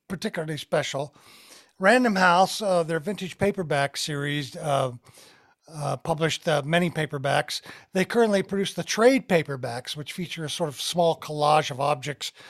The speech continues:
and photos that are relevant to each novel's plot. Uh, there was a wonderful Pan Books,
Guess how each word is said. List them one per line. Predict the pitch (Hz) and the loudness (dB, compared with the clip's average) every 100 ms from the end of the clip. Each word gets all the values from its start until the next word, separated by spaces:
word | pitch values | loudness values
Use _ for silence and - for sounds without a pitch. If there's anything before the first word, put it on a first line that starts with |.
| - _ | -20 _
and | 151 131 | -8 -4
photos | - 151 143 139 127 | 0 2 2 -2 -4
that | 139 | -6
are | 131 | -6
relevant | 120 143 147 123 131 135 | 0 2 2 -2 -8 -10
to | - 147 | -16 -14
each | 147 139 - | -12 -8 -4
novel's | 147 127 117 - | -2 -4 -6 -12
plot. | - 165 143 113 - _ - _ _ - - - _ | -2 4 4 4 -4 _ -20 _ _ -20 -20 -20 _
Uh, | 175 160 | -2 2
there | 180 | 4
was | 196 240 | 6 6
a | 196 | 6
wonderful | 180 226 240 - | 2 2 2 -4
Pan | 170 - 196 214 226 214 | -6 -4 -2 2 4 2
Books, | 151 143 _ - - | 2 -2 _ -8 -8